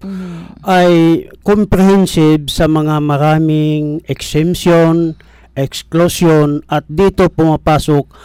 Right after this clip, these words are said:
Speaker 2: ang maraming land use conversion. Ibig sabihin, yung target ng dar na seven million hectares ang ipamamahagi o bahagi sa land distribution ay ginawa na lamang na five mi-, ah, five million hectares.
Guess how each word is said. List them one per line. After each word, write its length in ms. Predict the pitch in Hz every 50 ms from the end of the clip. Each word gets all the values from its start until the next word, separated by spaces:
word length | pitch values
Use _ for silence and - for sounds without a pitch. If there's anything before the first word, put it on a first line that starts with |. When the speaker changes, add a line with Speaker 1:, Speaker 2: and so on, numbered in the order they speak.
| - - - _ _
Speaker 2:
ang 240 | - 185 190 185
maraming 640 | 175 175 165 156 160 160 165 165 165 156 156 156 151
land 240 | 147 151 156 156 156
use 240 | 156 151 143 - -
conversion. 880 | - 131 131 123 120 127 123 110 - - 156 147 143 123 110 101 95 - - - _
Ibig 240 | 165 170 170 196
sabihin, 640 | 160 - 196 190 196 226 196 160 147 143 143 143 143 - _ _ _ - - - -
yung 240 | - 214 226 233 220
target 480 | - - 202 190 190 180 185 180 - -
ng 240 | 170 170 165 160
dar 240 | 151 160 156 151 147
na 80 | 139 143
seven 480 | 135 - 180 180 165 170 175 175 170
million 400 | 165 170 165 165 160 156 151 139
hectares 560 | 139 160 - - - - 165 160 139 120 - -
ang 240 | 131 147 143 135
ipamamahagi 880 | 139 143 - 147 143 139 139 135 139 139 139 165 175 156 139 123 107 - - - - - _
o 320 | - 151 151 147 131 117
bahagi 400 | - 160 151 160 165 165 156 160
sa 160 | 143 - 147
land 320 | 147 156 156 156 156 147 - - - - _ _
distribution 880 | - 151 - - - 151 151 151 175 175 - - 151 143 135 127 -
ay 160 | 156 156 147
ginawa 400 | 147 175 170 180 180 180 180 156
na 80 | 160 156
lamang 640 | 156 156 156 160 160 160 160 151 143 131 123 127 127 - - - - - _
na 80 | 143 143
five 320 | - _ 170 156 156 143
mi-, 240 | 139 156 151 151 147
ah, 320 | - 151 147 143 139 135
five 240 | - - 170 170 170 156 147 143
million 320 | 156 180 175 170 170 165 143
hectares. 720 | 117 143 135 - _ - 165 160 156 147 131 - - -